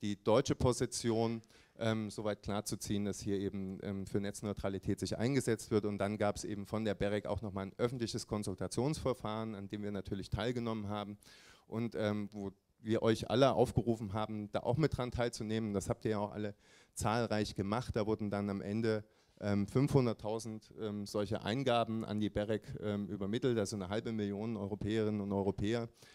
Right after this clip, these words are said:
ähm, haben an so einem Konsultationsverfahren teilgenommen. Das ist, äh, schon außergewöhnlich, sowas hat man relativ selten. Also dafür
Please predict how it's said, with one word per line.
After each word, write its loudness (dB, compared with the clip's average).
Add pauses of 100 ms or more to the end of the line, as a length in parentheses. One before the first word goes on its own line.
(260)
ähm, 2
haben 0
an -2
so 0
einem -4
Konsultationsverfahren 0
teilgenommen. 0
Das -8
ist, -10
äh, -2
schon -4
außergewöhnlich, 2
sowas -2
hat -6
man -2
relativ -2
selten. -2
Also -2
dafür -2